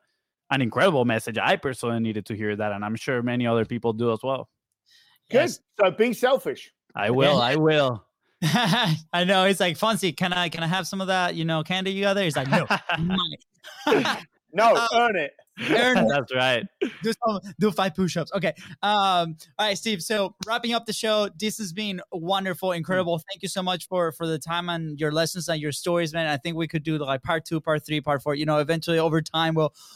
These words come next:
Speaker 3: we'll get to do those. Uh, one of the questions that we like to ask is, you know, what is that one first step to, to gain momentum? What is an action point that people can, uh, can do to start making things happen? And, you know, we talked about start being selfish. I think that's a really powerful one.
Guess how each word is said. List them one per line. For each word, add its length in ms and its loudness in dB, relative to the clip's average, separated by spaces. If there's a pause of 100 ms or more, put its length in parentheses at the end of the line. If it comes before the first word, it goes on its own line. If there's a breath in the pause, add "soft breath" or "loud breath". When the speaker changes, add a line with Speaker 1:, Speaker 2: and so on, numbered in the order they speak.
(160 loud breath)
Speaker 3:
we'll 160 0
get 200 -2
to 80 -8
do 160 -2
those. 360 -4 (340)
Uh, 380 0 (480)
one 340 -2
of 60 2
the 80 0
questions 320 -2
that 120 2
we 80 2
like 200 0
to 160 0
ask 340 0
is, 300 -2
you 80 -4
know, 140 2
what 220 2
is 140 2
that 220 0
one 240 2
first 260 -2
step 300 -2
to, 220 -2
to 200 -6
gain 220 -4
momentum? 420 -2
What 140 0
is 60 -6
an 120 -4
action 320 -4
point 200 -4
that 120 0
people 220 -4
can, 360 -6
uh, 80 -2
can 260 -4
do 420 2 (360 soft breath)
to 240 2
start 260 2
making 320 0
things 260 -2
happen? 300 -2
And, 180 -2
you 60 -2
know, 140 0
we 160 0
talked 280 0
about 280 0
start 180 2
being 180 0
selfish. 480 -2
I 60 0
think 200 -6
that's 220 -2
a 80 -8
really 260 2
powerful 440 -2
one. 280 -2